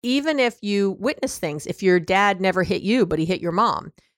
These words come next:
uh, even if you, you know, if there was always, uh, threats in your household, if, if you, or if you saw something, if you saw a violent crime or something that was, you considered really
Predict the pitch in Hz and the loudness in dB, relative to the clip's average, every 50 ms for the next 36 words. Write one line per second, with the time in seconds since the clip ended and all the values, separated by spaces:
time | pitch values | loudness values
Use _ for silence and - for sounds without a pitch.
0 | _ _ _ _ 180 180 175 170 170 175 - - - 220 226 233 226 226 233 226 | _ _ _ _ 0 2 2 4 4 2 2 0 0 0 2 2 2 2 2 0
1 | - - - 202 190 - _ 190 190 190 185 185 185 185 180 175 175 175 175 170 | 2 0 0 0 0 -2 _ -4 -2 0 2 2 2 2 2 2 2 2 0 -2
2 | - _ _ _ - 202 208 190 180 175 170 160 - - 185 180 175 180 175 170 | -4 _ _ _ -2 0 0 2 2 2 0 0 -2 0 0 0 2 0 -2 -4
3 | - - - 180 180 175 175 - - - _ _ _ _ _ _ _ 165 170 175 | -6 -6 -2 0 0 0 -2 -4 -10 -16 _ _ _ _ _ _ _ -4 -2 -2
4 | 170 175 - - 240 254 254 247 - - 202 185 165 160 175 147 147 147 - - | -2 -4 -4 -2 0 0 0 0 -2 -6 -4 -2 -2 0 0 0 0 0 -2 -4
5 | 127 127 131 139 131 - - _ 208 190 180 - - - _ _ _ 190 180 - | -4 -4 -4 -4 -6 -10 -10 _ 0 0 0 0 -4 -12 _ _ _ 0 0 0
6 | - 202 208 202 - - - - 208 226 240 240 - 277 277 - - - 233 277 | -2 -4 -4 -4 -6 -10 -2 2 4 4 4 2 0 -4 -4 -2 0 2 2 2
7 | 554 659 - - - 160 147 - - - 143 151 - - - 208 196 - - 196 | 2 0 -2 -2 -2 -2 -4 -4 -8 -10 -10 -10 -14 -10 -8 -8 -8 -4 -2 2
8 | 202 208 226 240 - - 208 202 214 214 226 233 233 220 - - - 208 226 392 | 2 4 4 4 2 0 0 0 2 2 2 0 -2 -6 -4 0 2 2 4 2
9 | 440 294 160 139 135 135 139 131 - - - - - 208 226 - 254 240 233 226 | 0 -2 -2 -4 -6 -6 -6 -8 -8 -10 -4 0 0 0 2 0 -2 -2 2 4
10 | 214 202 - 196 196 185 185 - - - - - - _ _ 202 202 196 - 214 | 2 2 4 4 2 2 2 -2 -8 -18 -20 -20 -20 _ _ -2 -2 0 0 0
11 | 202 - - - 247 254 269 262 262 254 226 233 - _ _ _ _ _ _ _ | -2 -2 2 2 2 4 4 2 2 0 -2 -6 -12 _ _ _ _ _ _ _
12 | 202 160 170 214 226 233 220 220 214 208 202 202 170 - | -6 -2 0 4 4 4 4 4 4 2 2 0 -4 -8